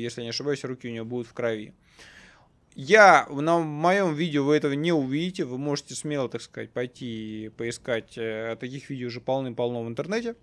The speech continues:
Но просто сам, сам по себе факт вот того, это как раз-таки то, о чем я говорил в прошлом эпизоде, ам, о том, что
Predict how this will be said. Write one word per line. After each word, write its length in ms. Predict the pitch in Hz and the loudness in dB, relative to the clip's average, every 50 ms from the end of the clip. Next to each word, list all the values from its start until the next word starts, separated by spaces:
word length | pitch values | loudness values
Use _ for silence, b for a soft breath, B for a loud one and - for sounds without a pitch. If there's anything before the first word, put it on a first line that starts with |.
| _ _ _ _ _ _ _ _ _ _ _ _ _ _ _ B B B B B B | _ _ _ _ _ _ _ _ _ _ _ _ _ _ _ B B B B B B
Но 140 | 156 165 175 | 6 6 6
просто 340 | 170 196 226 220 214 - 151 | 10 10 10 10 10 6 4
сам, 280 | - 185 185 190 185 170 | 4 4 4 4 2 4
сам 180 | - 190 180 | 4 4 6
по 100 | - 170 | 4 2
себе 200 | 156 - 147 165 | 0 2 0 0
факт 380 | 165 - - 247 277 277 - - | 2 4 4 4 4 4 0 -4
вот 200 | 113 113 - - | -8 -8 -6 -2
того, 300 | - 143 147 156 160 147 127 | 2 4 4 6 6 6 4
это 100 | - - | 2 0
как 100 | - - 147 | -4 -6 -6
раз-таки 240 | 135 - - 151 | -6 -6 -8 -12
то, 200 | 147 - 180 170 | -4 2 4 4
о 60 | 147 131 | 4 4
чем 220 | - - 143 131 | 2 0 -2 -2
я 60 | 131 117 | -2 -2
говорил 500 | 127 131 143 147 151 147 131 120 117 123 | 2 4 4 4 6 4 2 0 -2 -4
в 60 | - | 0
прошлом 360 | - 151 143 - 139 131 127 | 0 0 0 0 -2 -4 -4
эпизоде, 520 | 120 156 160 170 240 269 240 160 110 - - b b b b b b b b b b b _ _ - | -2 -2 -2 0 0 0 0 0 -2 -4 -6 b b b b b b b b b b b _ _ -12
ам, 1000 | - - - 123 123 120 120 120 117 117 113 113 113 113 113 113 120 - - - - _ _ _ - - _ - | -6 0 2 2 4 4 4 4 2 0 0 -4 -8 -12 -12 -14 -16 -16 -20 -20 -20 _ _ _ -20 -20 _ -2
о 120 | - 127 - | -2 -2 2
том, 300 | - 180 180 180 165 151 | 4 4 4 6 4 2
что 640 | - - - - 151 147 143 135 127 120 - - | 0 -2 -2 0 2 2 4 4 2 2 0 -4